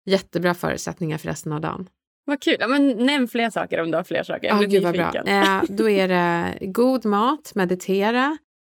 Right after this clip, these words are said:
Speaker 1: Jag som är trebarnsmamma har ju liksom min sociala dos i familjen. Det är underbart.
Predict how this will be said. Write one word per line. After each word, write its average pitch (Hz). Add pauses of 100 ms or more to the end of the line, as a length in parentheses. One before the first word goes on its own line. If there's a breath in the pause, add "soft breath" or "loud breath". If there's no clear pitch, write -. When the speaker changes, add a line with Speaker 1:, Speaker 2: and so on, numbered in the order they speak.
(420)
Speaker 1:
Jag 254
som 247
är 165
trebarnsmamma 180 (340)
har 254
ju 226
liksom 165
min 160
sociala 165
dos 185
i 170
familjen. 196
Det 185
är 190
underbart. 185